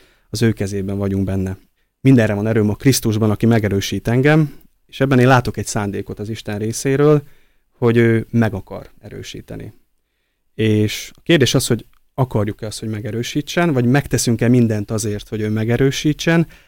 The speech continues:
vállalva a vele való közösségben, akár a vele való kapcsolatot is. Tehát van egy szándék,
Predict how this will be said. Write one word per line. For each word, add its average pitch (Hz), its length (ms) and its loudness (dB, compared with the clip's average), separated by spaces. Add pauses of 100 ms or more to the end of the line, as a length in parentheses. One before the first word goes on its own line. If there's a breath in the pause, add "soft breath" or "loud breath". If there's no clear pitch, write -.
(160 soft breath)
vállalva 117 880 2 (580)
a 110 100 -14
vele 117 200 -2
való 104 220 -4
közösségben, 131 840 -2 (340 soft breath)
akár 107 260 -6
a - 20 -2
vele 101 160 -2
való 101 200 -2
kapcsolatot 98 600 -8
is. - 320 -12 (800)
Tehát 107 160 -4
van 127 100 2
egy 98 100 -4
szándék, 156 600 -6